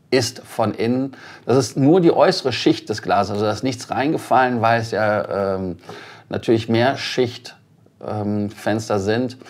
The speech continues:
Also das macht dann schon richtig Knallbumsel. Und man sieht ja auch an dem Radom, wie das weg ist.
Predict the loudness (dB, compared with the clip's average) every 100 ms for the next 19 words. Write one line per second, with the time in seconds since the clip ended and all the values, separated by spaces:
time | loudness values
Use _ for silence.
0 | -20 -20 -12 -2 0 2 0 0 -2 0
1 | -2 -2 -2 0 0 -2 -8 -6 0 2
2 | 4 4 2 2 2 0 -2 -14 -20 -20
3 | -10 -2 0 2 0 0 0 0 0 0
4 | 0 0 2 2 2 0 -2 -4 -6 -6
5 | -4 -4 -4 -12